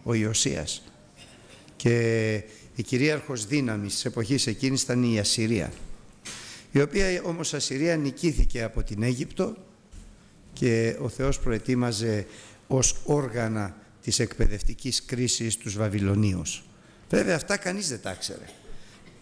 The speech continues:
Και πιο σωστά, κανένας άλλος εκτός από το Θεό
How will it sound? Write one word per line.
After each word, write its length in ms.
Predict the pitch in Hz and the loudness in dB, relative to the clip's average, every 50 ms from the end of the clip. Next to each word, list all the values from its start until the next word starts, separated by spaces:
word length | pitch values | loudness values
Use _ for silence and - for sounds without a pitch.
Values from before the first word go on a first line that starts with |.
| - - | -18 -10
Και 300 | - - 107 107 110 101 - - | -2 2 4 4 4 2 -2 -8
πιο 180 | - - 135 131 | -4 0 2 2
σωστά, 380 | - - 123 110 - - 117 101 | 2 2 0 -2 -4 -4 -4 -8
κανένας 680 | - - 117 104 117 151 175 175 165 151 143 - - | -6 -4 -2 2 2 4 2 2 0 0 0 0 0
άλλος 360 | 139 131 127 123 123 - - | 0 -4 -4 -6 -8 -8 -10
εκτός 320 | - - - 143 135 - | -10 -10 -8 -6 -4 -4
από 160 | 131 113 - - | -4 -6 -8 -10
το 80 | 113 | -12
Θεό 480 | - - 113 120 139 175 233 226 - | -10 -6 -2 0 0 0 0 -4 -10